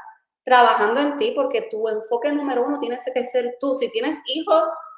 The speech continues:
tu enfoque número uno tiene que ser tú para que, cuando, eh, para que ellos te vean bien. Si ellos van, si,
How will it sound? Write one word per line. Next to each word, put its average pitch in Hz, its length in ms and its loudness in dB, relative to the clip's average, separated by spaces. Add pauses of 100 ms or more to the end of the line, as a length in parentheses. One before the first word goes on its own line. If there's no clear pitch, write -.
(120)
tu 247 80 4
enfoque 247 380 2
número 302 300 4
uno 302 200 0
tiene 294 180 -2
que 339 100 -4
ser 311 280 -6
tú 320 140 -6
para 320 180 0
que, - 140 -10
cuando, 247 420 2
eh, - 160 -2
para 254 220 2
que 240 120 2
ellos 302 280 -2
te 269 120 2
vean 262 380 2
bien. 330 220 -4
Si 269 80 -8
ellos 277 160 2
van, 277 240 2
si, 285 80 -10